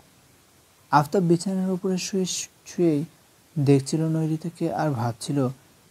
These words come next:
মেয়েটা এখন আর কাছে যাবে, তার পাশে বসবে, কিন্তু মেয়েটার সেদিকে খেয়াল থাকলো না।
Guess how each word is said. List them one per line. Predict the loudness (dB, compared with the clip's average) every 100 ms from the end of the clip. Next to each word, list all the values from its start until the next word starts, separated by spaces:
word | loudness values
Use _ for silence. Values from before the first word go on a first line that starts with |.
| _
মেয়েটা | 2 4 4 0
এখন | 0 -4 -4
আর | -2 -4 -10 _
কাছে | -2 0 0
যাবে, | -2 0 0 -2 -4 _ _ _ _ _ _
তার | 2 4
পাশে | 0 0 -2
বসবে, | 0 -2 -2
কিন্তু | -4 -6 -6 -4
মেয়েটার | -2 -2 -2
সেদিকে | -4 -2 -2 -2 -4 -8
খেয়াল | -6 -6 -6
থাকলো | -6 -10 -10 -14 -12
না। | -12